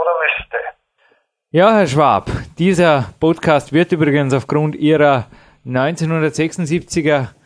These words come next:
Speaker 2: Olympialeistung natürlich zum Gold-Podcast. Also diese Zahl fehlte mir, dass Sie da wirklich viert geworden sind. Ich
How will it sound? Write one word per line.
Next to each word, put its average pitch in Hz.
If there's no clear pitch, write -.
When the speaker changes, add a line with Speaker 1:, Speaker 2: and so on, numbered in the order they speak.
Speaker 2:
Olympialeistung 147
natürlich 151
zum 139
Gold-Podcast. 131
Also 123
diese 139
Zahl 139
fehlte 151
mir, 165
dass 135
Sie 143
da 131
wirklich 143
viert 160
geworden 147
sind. 165
Ich -